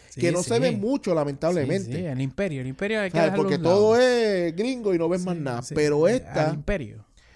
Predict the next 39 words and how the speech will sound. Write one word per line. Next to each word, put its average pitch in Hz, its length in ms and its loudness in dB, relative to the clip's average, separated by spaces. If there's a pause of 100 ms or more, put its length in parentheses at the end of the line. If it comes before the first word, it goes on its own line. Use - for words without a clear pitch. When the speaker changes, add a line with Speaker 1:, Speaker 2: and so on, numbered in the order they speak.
(340)
Speaker 2:
eh, 139 640 2
son 151 180 -4
una 180 140 -2
familia 202 420 -2
de 202 100 -2
Jamaica 208 520 -4
que 143 100 -2
viven 165 300 -4
en, 170 240 -10
en 160 160 -10
Inglaterra. 160 680 -6
Speaker 1:
Ah, 208 360 -4
Jamaica 214 720 -4
es 262 320 -4
el 196 140 -4
Puerto 175 340 -8
Rico 262 340 -6
de 156 320 -10
Inglaterra. 139 440 -6
Speaker 2:
De 143 40 0
Inglaterra, 120 560 -4
Speaker 1:
Sí, 139 140 -12
sí, 131 80 -10
Speaker 2:
correcto. 139 480 -6
Speaker 1:
sí. - 300 -14
Speaker 2:
Este, 135 1080 -2 (160)
y 135 480 0
es 151 260 -4 (140)
de 165 100 -4
este 160 220 -8
tipo 196 420 -8
que, 135 240 -6 (160)
que 110 460 -6 (760)
hizo 127 200 -6
una 143 160 -2
carrera 147 380 -2
en 147 60 -4
Estados 147 440 -4
Unidos, 175 440 -4